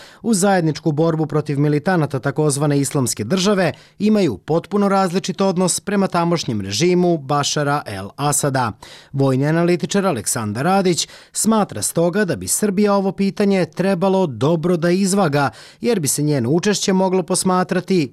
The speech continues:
kao direktan izazov i provokacija usmerena ka zapadu.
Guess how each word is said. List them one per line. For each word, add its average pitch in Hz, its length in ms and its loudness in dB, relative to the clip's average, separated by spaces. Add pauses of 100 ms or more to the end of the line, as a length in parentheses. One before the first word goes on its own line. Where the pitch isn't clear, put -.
(100)
kao 196 220 2
direktan 147 520 -2
izazov 175 440 2 (180)
i 202 40 2 (120)
provokacija 165 760 -2
usmerena 131 600 0
ka 139 60 0
zapadu. 104 500 -2